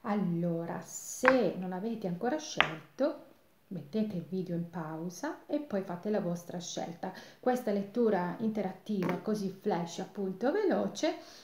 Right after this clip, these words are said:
va alla validità da uno ai tre mesi. Quindi ogni mazzetto, io vi dirò che cosa c'è, e ha, hanno appunto un messaggio per voi, potrebbe essere d'amore, potrebbe essere per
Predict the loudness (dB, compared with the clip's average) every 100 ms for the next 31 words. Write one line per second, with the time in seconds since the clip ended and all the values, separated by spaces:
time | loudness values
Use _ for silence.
0 | -8 0 2 2 2 2 2 2 0 2
1 | 2 4 4 4 2 0 0 0 0 -2
2 | -6 -6 -8 -8 -14 0 4 4 4 2
3 | 4 4 4 2 0 -4 -4 -2 -6 -2
4 | 2 2 2 0 0 -2 -2 -2 -4 -6
5 | -6 -4 -4 -4 -6 -8 -6 -2 -4 -4
6 | -10 -16 -16 -14 -8 -4 0 0 2 0
7 | 2 2 4 2 0 2 4 4 2 -2
8 | -2 -2 -2 -2 0 2 2 0 -2 -4
9 | -4 -8 -6 -6 -4 0 2 4 2 0
10 | -2 -2 -4 -6 -8 -8 -8 -4